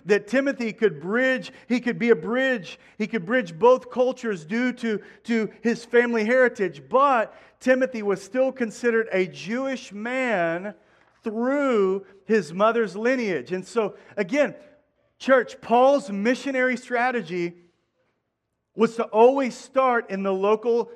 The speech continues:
Jewish synagogue, to start in the synagogue if there was one. So R C Sproul,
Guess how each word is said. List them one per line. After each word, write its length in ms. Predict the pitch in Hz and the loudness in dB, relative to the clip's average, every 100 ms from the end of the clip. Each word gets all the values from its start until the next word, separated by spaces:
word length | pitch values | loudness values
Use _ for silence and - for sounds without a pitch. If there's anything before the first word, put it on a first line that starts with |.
| - | -18
Jewish 360 | 139 202 233 | -8 -4 -4
synagogue, 800 | - - 269 254 226 202 139 110 - _ _ | -6 -4 -2 0 4 4 2 -6 -14 _ _
to 100 | 208 | -8
start 460 | - - 233 254 254 | -8 0 2 4 2
in 100 | 233 | -2
the 100 | 226 | -4
synagogue 600 | - 269 247 190 196 202 | -2 -2 0 2 2 0
if 160 | 202 202 | -6 -2
there 140 | 220 | 0
was 340 | 226 254 254 | 2 0 0
one. 240 | 202 196 165 | -2 -2 -2
So 200 | - 214 | -4 0
R 180 | 226 240 | 2 0
C 220 | 240 233 | -4 -12
Sproul, 540 | - - 240 226 - | -10 -2 2 2 0